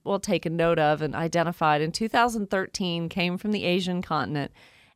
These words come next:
And the Joro spider has really been kinda nesting in North Georgia ever since then. And so Walter and I listened to this brief conversation we had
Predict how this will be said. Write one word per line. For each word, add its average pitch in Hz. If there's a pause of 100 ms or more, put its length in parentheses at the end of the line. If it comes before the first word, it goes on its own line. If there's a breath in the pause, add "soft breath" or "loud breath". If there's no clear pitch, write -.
And 196
the 202
Joro 208
spider 170
has 165
really 180
been 170
kinda 170
nesting 175
in 160
North 170
Georgia 175
ever 156
since -
then. 156
And 156
so 175
Walter 208
and 185
I 165
listened 185
to 170
this 160
brief 185
conversation 165
we 165
had 156